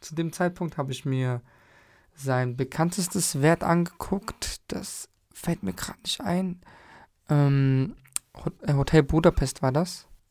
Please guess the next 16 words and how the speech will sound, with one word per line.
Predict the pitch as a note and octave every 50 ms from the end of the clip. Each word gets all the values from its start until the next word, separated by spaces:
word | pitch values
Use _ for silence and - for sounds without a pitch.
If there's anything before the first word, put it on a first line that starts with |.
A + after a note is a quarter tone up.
| _ _ _ _ _ _ _ _
auf | - C#3 B2 - -
jeden | C#3 C3 B2+
Fall, | - - C#3+ C#3+ D#3+
das | E3 D#3+ C#3+ - - - -
wusste | D3 C3 C3 C#3 D#3 F3 - - -
ich | E3 C#3 - -
noch. | C#3+ E3 F3 - - _ _ - - _ - - - - - - - - - - - - - - - - - - - _ _ _ _ _ _ _ _ -
Ähm, | D3+ C#3+ C#3 C#3 B2+
danach | F3+ G#3 G3+ D#3 - F#3 E3+ - -
hab | E3 E3+ E3
ich | D#3 - - - - _ _
in | - D3+ C#3 C3
der | C3+ C3 C3 B2+
Corona-Zeit, | - - - C3 B2+ B2+ C3+ D#3 F3+ A3 A3+ A3+ A3 C4 D#4 - - - - - E3 E3 F3+ F#3+ G#3 G#3+ - - - - - - - - - - _
nee, | D3 D3+ D#3+
nee, | F3 D#3 B2